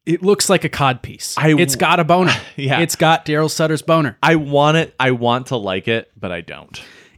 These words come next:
Speaker 1: If they had left this fucking cod piece stripe off the front,
Speaker 2: Yeah,
Speaker 1: it
Speaker 2: it's
Speaker 1: would
Speaker 2: like,
Speaker 1: be so cool.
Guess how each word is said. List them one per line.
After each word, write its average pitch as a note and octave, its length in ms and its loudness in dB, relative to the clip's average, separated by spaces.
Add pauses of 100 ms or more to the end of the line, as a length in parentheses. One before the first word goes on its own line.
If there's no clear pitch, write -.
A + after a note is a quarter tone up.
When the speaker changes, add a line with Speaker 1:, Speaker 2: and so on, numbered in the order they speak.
Speaker 1:
If F3+ 200 2
they F3 220 4
had E3 220 2
left D#3+ 280 2
this F#3+ 160 0
fucking E3+ 580 -2 (240)
cod E3+ 360 0
piece D#3+ 220 -2
stripe C3+ 500 -2
off - 280 -2
the - 80 -14
front, D3+ 260 -4
Speaker 2:
Yeah, C3+ 220 4
Speaker 1:
it - 80 4
Speaker 2:
it's F#3 80 0
Speaker 1:
would F#3 80 4
Speaker 2:
like, A2 80 0
Speaker 1:
be F#3+ 120 -2
so F3+ 280 2
cool. E3+ 480 -2